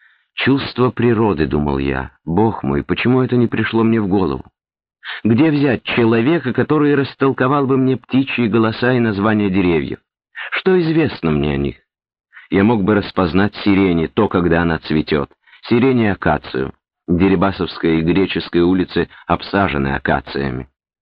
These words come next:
За обедом отец рассказал новую историю о Яше Хейфице. Не доходя до Робина, он встретил Мендельсона, Яшиного дядьку.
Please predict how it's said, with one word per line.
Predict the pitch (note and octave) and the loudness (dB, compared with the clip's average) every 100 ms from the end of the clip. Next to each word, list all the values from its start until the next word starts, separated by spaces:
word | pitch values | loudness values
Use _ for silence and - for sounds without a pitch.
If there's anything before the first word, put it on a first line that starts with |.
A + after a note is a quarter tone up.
| _ _ _ _ _ _ _ _ _ - | _ _ _ _ _ _ _ _ _ -8
За | E2+ E2+ A2 | -4 2 2
обедом | A#2 D#3 C#3+ C#3 A#2+ - | 2 0 0 -2 -4 -6
отец | E2+ F2 A#2 A#2+ F#2+ | -4 0 -2 -2 -2
рассказал | E2+ - E2+ D2+ F#2 | -4 -2 -2 0 2
новую | F2+ F2 F#2 F2+ D#2+ | 2 2 2 0 0
историю | - F2 G2 G2 F#2 - | -2 0 2 2 0 -2
о | D2 | -2
Яше | C#2+ D2+ D#2 | 0 -2 -4
Хейфице. | - D2 C#2 - - - G1+ _ _ _ _ _ _ _ - | -4 -2 -2 -4 -10 -10 -14 _ _ _ _ _ _ _ 0
Не | G#2 | 2
доходя | F2+ E2+ F2 F#2 | 2 0 2 2
до | F2 | 2
Робина, | F#2+ B2+ D#2+ C#2+ C#2 - - | 2 0 0 -2 -4 -8 -6
он | F#2 F#2+ | 0 0
встретил | - D2+ F#2+ F2+ F2+ | -2 -2 0 2 2
Мендельсона, | F2+ F2+ F#2+ G2 - F2+ D2 | 4 2 0 -2 -2 0 2
Яшиного | C#2+ D2 - D2 E2 | 0 0 -2 0 0
дядьку. | D#2+ D#2 - - - | 0 0 -4 -10 -12